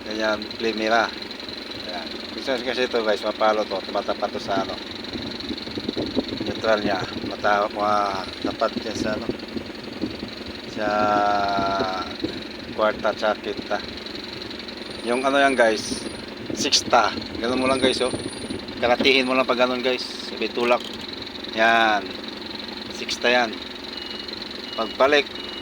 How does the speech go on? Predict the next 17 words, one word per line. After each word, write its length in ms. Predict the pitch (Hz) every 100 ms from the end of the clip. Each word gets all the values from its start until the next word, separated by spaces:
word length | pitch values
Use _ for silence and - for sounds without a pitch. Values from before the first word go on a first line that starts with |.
| -
neutral. 640 | 151 - 151 139 131 127 - - - - - - - - -
Ganunin 320 | 127 131 156 156
mo 160 | 147
uli. 160 | 151 135 -
Pigilan 320 | 127 143 139
mo 160 | 135
uli. 160 | 139 -
So, 160 | 117 113
may, 240 | 120 120 123
ah, 240 | 127 120 117 - 117
mapapalo 560 | 120 123 127 123 120
yan. 80 | 120
May 160 | 113 113
mga 160 | 117
spring 240 | - 120 120
yan, 160 | 113
eh. 80 | 98